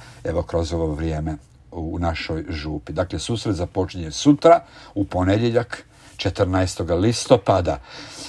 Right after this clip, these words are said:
Zajedničke mise s narodom predviđene su u ponedjeljak, dakle sutra, i utorak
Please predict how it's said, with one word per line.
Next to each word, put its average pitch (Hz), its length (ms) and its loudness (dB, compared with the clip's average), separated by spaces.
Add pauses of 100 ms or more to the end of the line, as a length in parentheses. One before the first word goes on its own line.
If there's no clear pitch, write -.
Zajedničke 123 720 6
mise 120 320 6
s - 120 -6
narodom 120 640 4 (180)
predviđene 110 540 4
su 98 280 -4
u 156 120 8
ponedjeljak, 104 960 2 (140)
dakle 92 320 -4
sutra, 147 560 0
i 101 160 6
utorak 147 680 6